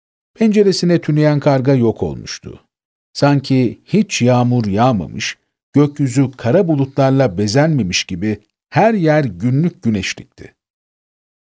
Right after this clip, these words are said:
Gerçekle rüya arasında frekansı bulmaya çalışan bir radyo gibi cızırtılı sesler doluşmuştu beynine.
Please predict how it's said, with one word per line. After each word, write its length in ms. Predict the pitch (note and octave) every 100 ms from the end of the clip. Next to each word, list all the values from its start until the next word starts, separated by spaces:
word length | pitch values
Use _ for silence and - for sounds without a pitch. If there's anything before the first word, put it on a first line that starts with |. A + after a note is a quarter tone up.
| _ _ _
Gerçekle 640 | B2+ B2+ - E3+ F3 E3+
rüya 240 | A#2+ B2 C#3
arasında 500 | B2+ B2 C3 B2+ B2
frekansı 640 | A2+ A2 - A#2 - D3
bulmaya 340 | C3 B2+ B2 B2
çalışan 640 | C3 A#2+ - B2+ B2+ A2
bir 280 | B2 A#2 F#2+
radyo 440 | C3 D3+ A2+ F2
gibi 480 | C#2 C2+ A2+ D#3 - A2
cızırtılı 560 | A#2 B2 C#3+ - G3+
sesler 500 | - D#3+ - D#3 C3
doluşmuştu 640 | G2+ E2 - F2+ - F#2+ D#2+
beynine. 460 | E2 C#2 A#1 -